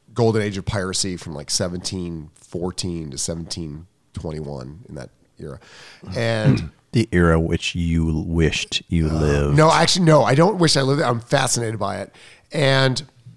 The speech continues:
Speaker 1: I actually got my band name, Theft to the Gallows, from Colin Woodward. His book was called The Lost Republic of Pirates. And that phrase was in there. So I was like, "Oh, that's a great name from a band."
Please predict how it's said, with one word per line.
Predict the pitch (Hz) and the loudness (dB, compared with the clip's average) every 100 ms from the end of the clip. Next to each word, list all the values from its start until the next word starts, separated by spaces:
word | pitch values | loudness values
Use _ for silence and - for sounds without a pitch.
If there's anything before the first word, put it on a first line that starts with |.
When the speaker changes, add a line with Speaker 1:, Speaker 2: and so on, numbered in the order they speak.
| _ - | _ -4
Speaker 1:
I | 139 | 0
actually | 147 147 | 2 2
got | 139 | 2
my | 120 113 | 2 -2
band | 113 147 135 170 | -4 -2 0 0
name, | 127 104 98 | -2 -4 -4
Theft | - 110 - | -2 -2 -2
to | |
the | 87 | -8
Gallows, | 82 110 107 87 90 - | -4 -4 -4 -4 -6 -8
from | - - 101 95 90 - | -8 -6 -4 -4 -6 -14
Colin | - 113 110 98 98 | -8 -4 -2 -4 -4
Woodward. | 113 92 80 80 | -6 -6 -10 -8
His | 120 123 | -4 -2
book | - 104 - - | -2 -6 -6 -10
was | 104 | -8
called | - 101 90 | -2 -2 -2
The | |
Lost | 92 95 92 - | -4 -4 -2 -4
Republic | 110 98 92 98 | -6 -6 -6 -8
of | 85 - | -10 -12
Pirates. | 85 82 113 - - - - - - - _ - | -8 -6 -8 -6 -8 -8 -20 -20 -20 -20 _ -10
And | - 127 120 120 117 - _ _ _ _ _ _ _ _ - | -4 0 0 -2 -4 -12 _ _ _ _ _ _ _ _ -10
that | 131 127 | -2 0
phrase | - 135 123 110 | 2 2 2 0
was | 107 | 0
in | 120 | 0
there. | 107 73 | -2 -6
So | 98 110 | -4 -4
I | |
was | 87 | -4
like, | 95 | -6
"Oh, | 117 | -6
that's | 107 | -4
a | |
great | - 95 | -6 -6
name | 95 | -8
from | 85 | -8
a | |
band." | 110 160 147 | -2 0 0